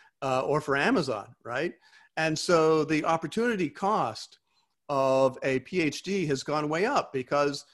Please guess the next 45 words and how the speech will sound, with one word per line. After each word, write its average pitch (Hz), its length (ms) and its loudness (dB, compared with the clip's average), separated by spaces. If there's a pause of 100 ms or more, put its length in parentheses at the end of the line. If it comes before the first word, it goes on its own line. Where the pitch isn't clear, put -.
(180)
now 139 320 0
they 165 160 -2
can 147 260 -6
be 185 140 -6
hired, 160 480 -4
you 123 100 -8
know, 123 160 -6
for 117 340 -8 (180)
Amazon 139 540 -2
or 127 180 -2
Uber. 151 340 0 (320)
And 143 140 -4
that's 160 200 0
why, 170 380 4 (100)
but 170 120 2
they're 180 100 2
still 208 200 4
doing 196 200 2
exactly 165 480 2
the 143 120 -8
same 165 220 -2
thing 151 160 -2
in 135 160 2
the 131 60 -4
classroom. 143 500 -4
They're 123 100 -8
still 151 200 -4
just 135 220 -8
teaching 131 240 -8
thirty 123 220 -4
students. 123 480 -10 (420)
So 131 440 0
that, 143 280 0 (140)
that 147 180 0
price 127 300 -2
has 120 100 -10
gotta 123 200 -2
be 123 100 -6
going, 113 360 -4
uh, 110 200 -10
has 117 160 -12
gotta 117 160 -4
be 117 100 -8
going 113 260 -10
up. 110 200 -12